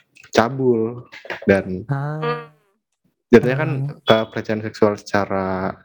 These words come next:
Speaker 1: apa, virtual ya?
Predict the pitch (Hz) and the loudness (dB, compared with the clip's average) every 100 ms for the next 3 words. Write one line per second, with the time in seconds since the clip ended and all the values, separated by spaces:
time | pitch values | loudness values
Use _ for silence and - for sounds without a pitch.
0 | _ _ _ _ _ _ _ _ _ _ | _ _ _ _ _ _ _ _ _ _
1 | _ _ - 117 123 - _ _ _ - | _ _ -2 2 2 0 _ _ _ -12
2 | - _ _ _ _ _ _ _ _ - | -12 _ _ _ _ _ _ _ _ 4
3 | 110 131 147 127 95 | 4 4 2 0 -6